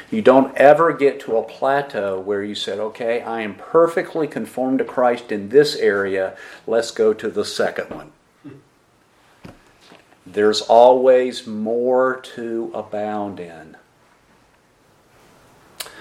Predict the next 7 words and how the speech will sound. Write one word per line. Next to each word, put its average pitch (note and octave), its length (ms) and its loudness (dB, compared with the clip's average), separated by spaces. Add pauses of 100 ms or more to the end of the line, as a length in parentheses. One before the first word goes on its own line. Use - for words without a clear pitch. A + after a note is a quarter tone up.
(600)
So C#3 460 8
we B2+ 200 -2
do D3+ 320 4
know E3+ 240 6
his D3+ 180 0
circumstances, A2 1300 -4
<clears throat> - 80 -20